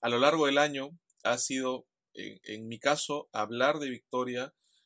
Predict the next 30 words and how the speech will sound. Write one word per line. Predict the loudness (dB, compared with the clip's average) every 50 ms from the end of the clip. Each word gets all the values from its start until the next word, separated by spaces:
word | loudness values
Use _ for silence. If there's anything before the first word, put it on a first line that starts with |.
| _ _ _ -8
recordarla | -6 -6 -4 -2 -2 -2 0 2 2 0 0 0 -2 -2 -2 -4 -4 -8 -12 -18 _ _ _ _
y | -20 -18
procurar | -10 -8 -8 -8 -6 -2 2 4 4 4 2 -2
compartir | -8 -12 -12 -8 -6 -6 -6 -4 -4 -2 -2 -2 -2 -6 -12 _ -20 -18 -16 -16 -16 -16 -14 -14
un | -14 -10 -6
poco | -4 -4 -2 0 0 -2 0
de |
su | -2 -4 -8
inmenso | -8 -8 -6 -6 -6 -6 -6 -6
legado. | -4 -2 -2 -2 -2 -2 -6 -8 -14 _ _ _ 0
Ahora, | 2 4 4 4 4 2 0 -2 -6 _ _ _ _ _ _ _ _ _ _ -8
la | -6 -4
pregunta | -2 0 0 0 0 -2 -4
es | -4 -4
un | -4 -4
poco | -2 -2 -2 0
más | 0 0 0 2
amplia, | 2 2 0 -2 -8 -14 -14 -14
¿no? | -14 -16 -18 _ _ _ _ _ _ _ _ _ _ _ _ _ _ _ 2
¿Cuál | 6 6 6 6
es | 4 0
la | 2 0 2
relevancia | 2 0 2 2 4 4 4 2 0 -2 -2
de | -2
celebrar | -2 -2 -4 -2 0 0 0 0
su | -2 -2 -2 -2
año? | -2 -2 -4 -8 -10 -10
En | -10 -10 -8
primer | -6 -4 -4 -2 -2
lugar, | 0 2 2 2 0 -2